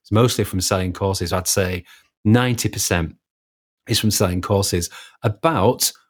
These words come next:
WordPress and Elementor, <laughs> specifically about using those tools. And yeah,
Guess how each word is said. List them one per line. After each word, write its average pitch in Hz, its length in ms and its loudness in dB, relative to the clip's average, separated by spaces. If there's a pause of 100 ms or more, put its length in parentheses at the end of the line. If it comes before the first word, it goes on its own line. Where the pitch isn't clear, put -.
(140)
WordPress 110 500 0 (120)
and 98 280 0 (160)
Elementor, 90 600 0
<laughs> - 0 -
specifically - 800 -2
about 95 260 -2
using 110 320 2
those 92 240 -2
tools. 107 560 -2
And 127 280 4
yeah, 165 360 2